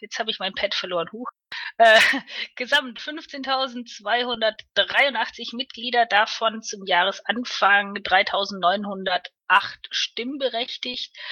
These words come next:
Äh, das sind sechsundzwanzig Prozent. Hier habe ich einen Tippfehler. Kleinen Moment.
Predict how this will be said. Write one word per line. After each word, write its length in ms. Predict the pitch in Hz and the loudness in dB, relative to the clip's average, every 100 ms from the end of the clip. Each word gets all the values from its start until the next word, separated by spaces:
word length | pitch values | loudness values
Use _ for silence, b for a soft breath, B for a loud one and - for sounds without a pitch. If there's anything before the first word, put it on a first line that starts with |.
| B B - | B B 0
Äh, 460 | 196 196 196 196 190 | 2 4 4 0 -2
das 540 | 190 208 - - - - - _ | 0 0 0 -6 -8 -12 -18 _
sind 720 | - 190 196 196 196 - - _ | -2 2 2 2 -4 -4 -6 _
sechsundzwanzig 800 | - 294 - 220 226 226 214 - | 2 2 0 -8 -8 -8 -10 -14
Prozent. 440 | - - 247 247 | -14 -8 -8 -6
Hier 140 | - | -8
habe 100 | 180 | -10
ich 140 | - - | -12 -16
einen 140 | 156 | -10
Tippfehler. 480 | - 254 - 240 214 | -10 -10 -10 -8 -8
Kleinen 260 | - 147 - | -6 -8 0
Moment. 260 | 226 285 | 2 2